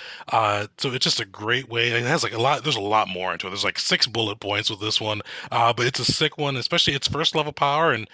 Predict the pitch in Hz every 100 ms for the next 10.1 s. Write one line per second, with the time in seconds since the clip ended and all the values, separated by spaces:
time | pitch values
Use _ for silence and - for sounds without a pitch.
0 | - - - 113 110 110 110 110 107 120
1 | 131 120 120 120 110 110 110 123 120 127
2 | - 107 - - 110 131 151 151 156 185
3 | 185 95 95 92 98 104 - - - 107
4 | 101 120 123 120 110 107 110 127 196 262
5 | - 185 - 175 170 190 - 208 - 131
6 | 135 147 123 113 113 107 101 98 98 -
7 | - - - 104 95 92 95 107 101 95
8 | 95 95 98 - 131 123 123 110 107 107
9 | 110 113 - 110 113 107 104 101 113 107
10 | 110